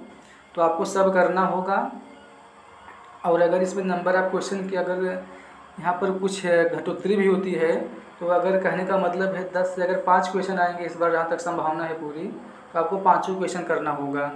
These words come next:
खंड अ में। उसके बाद खंड ब कहने का मतलब सेक्शन बी में पहले पाँच प्रश्न पत-, पाँच प्रश्न होते थे और इसको उत्तर देना होता था आपको दो सौ शब्दों में,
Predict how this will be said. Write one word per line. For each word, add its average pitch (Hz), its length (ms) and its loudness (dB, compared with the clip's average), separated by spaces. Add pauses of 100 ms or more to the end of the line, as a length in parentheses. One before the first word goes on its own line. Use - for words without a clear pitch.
खंड 190 220 -2
अ 175 220 -4
में। 202 300 -4 (600)
उसके 214 340 -6
बाद 202 480 0 (460)
खंड 196 280 0
ब 185 240 2 (140)
कहने 180 200 -4
का 185 80 -2
मतलब 180 280 -2
सेक्शन 190 460 -6
बी 190 140 -4
में 208 320 -2 (360)
पहले 180 300 2
पाँच 180 240 6
प्रश्न 196 340 -6
पत-, - 220 -6 (320)
पाँच 180 220 4
प्रश्न 196 280 -2
होते 185 300 0
थे 208 220 -4 (520)
और 170 180 0
इसको 170 500 -2
उत्तर 190 180 -2
देना 175 220 0
होता 175 200 -2
था 175 160 -2
आपको 165 360 -2 (920)
दो 185 140 2
सौ 190 180 2
शब्दों 165 380 2
में, 143 420 -6